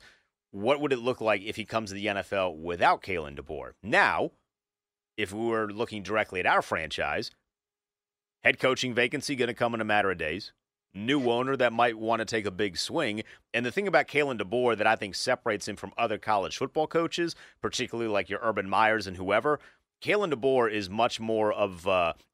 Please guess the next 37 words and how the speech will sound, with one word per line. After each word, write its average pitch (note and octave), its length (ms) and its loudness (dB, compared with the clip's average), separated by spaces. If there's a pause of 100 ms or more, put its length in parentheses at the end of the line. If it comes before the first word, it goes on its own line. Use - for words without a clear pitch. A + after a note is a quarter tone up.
getting B2 360 0
the G2+ 140 -4
most A2 340 0
out A2+ 120 2
of G2 60 0
his F2 140 -8
players D3 500 0
rather G#2+ 300 2
than, G#2 140 -4
like, G2 140 -2
a F2 60 -4
talent G2+ 400 0
aggregator. A#2+ 640 0 (280)
He's A#2 160 -4
not A#2+ 200 2
ruling A#2 240 0
with A2 140 0
an G2+ 80 -4
iron G#2 240 2
fist. - 340 -2
He's C3 140 -2
just B2+ 160 -2
a G2 60 -2
really G2 240 -4
good E2+ 160 -8
ball D#2+ 200 -2
coach. - 380 -12 (300)
So B2 120 -6
that F3+ 160 8
would F#3 120 2
be D#3 120 0
something C#3 260 0
that B2 100 -2
I'd A#2 120 4
be G#2 160 -6
intrigued C#3 440 -6
with. G2 260 -2